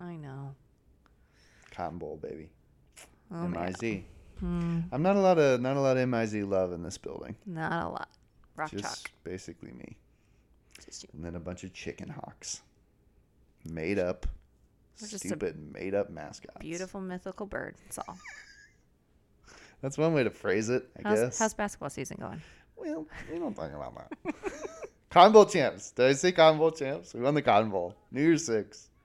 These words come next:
Speaker 2: Beat Ohio State. Let me just live in it for a week. <laughs>
Speaker 1: Okay. I'll give you that.
Speaker 2: Yeah, I think we lost to,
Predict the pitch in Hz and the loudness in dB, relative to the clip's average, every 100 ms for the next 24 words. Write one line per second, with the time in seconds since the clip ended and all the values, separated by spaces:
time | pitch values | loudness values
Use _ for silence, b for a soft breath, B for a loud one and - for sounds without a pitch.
0 | _ 143 170 131 120 117 - 98 - _ | _ -4 2 4 4 2 -4 -8 -10 _
1 | _ _ 494 508 B B B B B 135 | _ _ -10 -10 B B B B B -6
2 | 175 156 123 107 110 139 135 117 - 117 | -4 -2 -4 -2 2 2 4 2 2 0
3 | 110 - 120 113 127 151 - - - 208 | 0 0 0 4 4 4 2 -2 -2 -4
4 | 254 - - - - - B B B - | -4 -6 -8 -10 -18 -20 B B B -2
5 | 208 214 185 170 - - - 214 104 90 | -2 0 0 0 -2 -6 -6 -8 -4 -2
6 | 82 80 87 104 120 123 107 90 90 90 | 0 -2 -2 -2 -2 -4 -4 -2 0 -2
7 | - - 76 78 | -4 -12 -12 -12